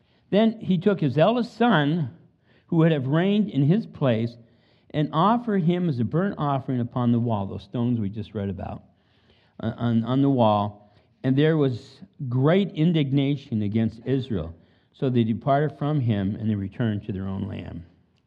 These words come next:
Now, Jeroboam, the son of Ahab, um, he made an attempt to do what was right, but he didn't go far enough.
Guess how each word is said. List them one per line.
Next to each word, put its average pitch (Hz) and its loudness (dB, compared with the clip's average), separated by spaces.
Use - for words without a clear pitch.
Now, 156 2
Jeroboam, 147 2
the 135 2
son 160 0
of 139 -2
Ahab, 113 0
um, 117 -2
he 226 2
made 185 2
an 131 0
attempt 120 -2
to - -6
do 131 2
what 131 0
was 117 -2
right, 120 2
but 123 -6
he 117 2
didn't 117 0
go 110 -6
far 98 -6
enough. 87 -12